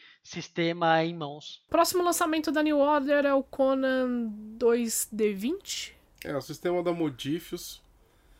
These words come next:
Speaker 3: É um sistema,
Speaker 2: Ah.
Speaker 3: vou dizer pra vocês, que ele parece ser legal.
Speaker 2: Mas não é?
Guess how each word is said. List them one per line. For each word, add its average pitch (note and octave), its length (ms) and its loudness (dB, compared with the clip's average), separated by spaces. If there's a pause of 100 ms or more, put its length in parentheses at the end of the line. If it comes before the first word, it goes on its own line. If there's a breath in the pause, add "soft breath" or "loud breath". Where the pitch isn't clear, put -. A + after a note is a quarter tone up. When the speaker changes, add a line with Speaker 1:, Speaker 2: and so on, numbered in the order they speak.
(160)
Speaker 3:
É B3+ 80 2
um D#4+ 60 2
sistema, D3+ 680 -2 (400)
Speaker 2:
Ah. A3 260 -4 (240)
Speaker 3:
vou B2+ 200 -12
dizer C3+ 300 -10
pra C#3+ 120 -10
vocês, - 640 -14 (960)
que D3+ 360 -8 (1080)
ele D#3+ 240 -6
parece G3 560 -2
ser - 140 -10
legal. C#3 440 -4 (640)
Speaker 2:
Mas G#3 160 -8
não G#3 120 -6
é? C4+ 180 -8